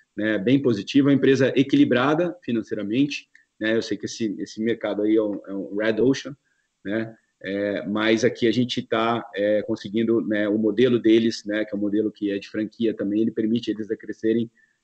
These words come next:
é, com bastante sustentabilidade. Outro destaque pra nós, dificilmente a gente compra operações que não se sustentam, que não podem,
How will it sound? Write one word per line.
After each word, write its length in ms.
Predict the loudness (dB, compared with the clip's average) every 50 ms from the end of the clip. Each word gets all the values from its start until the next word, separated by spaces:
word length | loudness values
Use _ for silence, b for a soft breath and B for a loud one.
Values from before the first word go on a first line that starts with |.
| _ -8
é, 160 | -4 -4 -4
com 160 | -4 -2 -4
bastante 500 | -2 -2 -4 -4 -2 -2 -2 0 0 -2
sustentabilidade. 1080 | -4 -2 -4 -4 -4 -4 -4 -2 -2 0 0 2 2 2 0 0 -2 -4 -4 -6 -10 -4
Outro 540 | 2 4 4 4 4 2 2 0 0 0 -4 _ _ _ _ _ _ _ _ _ _
destaque 400 | -20 -12 -4 -2 -2 -2 -2 -4
pra 160 | -4 -2 -2
nós, 300 | -2 0 0 0 0 -2 -6 b b b b b b b _
dificilmente 600 | -6 -4 -2 0 -2 2 2 4 4 4 4 4
a 40 | 2
gente 200 | 0 0 -2 -2
compra 400 | -4 -4 -4 -2 -2 -4 -4 -2 -2
operações 500 | -2 0 0 -2 -2 -2 -2 -6 -6 -4
que 100 | -4 -2
não 180 | -2 0 -2
se 140 | -2 -4 -8
sustentam, 540 | -8 -8 -10 -6 -4 -4 -4 -4 -4 -8 -12
que 120 | -10 -8
não 140 | -8 -8 -8
podem, 420 | -4 -4 -2 -2 0 -2 -2 -4